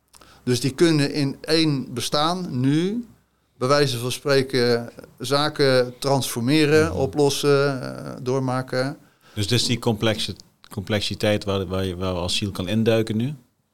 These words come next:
Speaker 2: Het biedt hem extra, juist extra de mogelijkheid om
Speaker 1: Zeker.
Speaker 2: Ja.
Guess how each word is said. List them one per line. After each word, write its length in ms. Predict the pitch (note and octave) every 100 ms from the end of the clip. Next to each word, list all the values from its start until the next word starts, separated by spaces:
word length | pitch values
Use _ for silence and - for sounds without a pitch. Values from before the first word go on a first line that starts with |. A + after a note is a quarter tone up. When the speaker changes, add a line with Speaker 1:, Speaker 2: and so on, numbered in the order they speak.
| _ -
Speaker 2:
Het 140 | G2+
biedt 160 | F#2+ F#2+
hem 140 | G2
extra, 320 | G2 - - -
juist 280 | F#2 G2 F#2+
extra 280 | G#2+ G2 G#2
de 60 | G2+
mogelijkheid 680 | G2+ G2+ G2 - F#2+ F#2
om 60 | -
Speaker 1:
Zeker. 420 | D3+ B2 F#2 G2+ G2
Speaker 2:
Ja. 140 | E2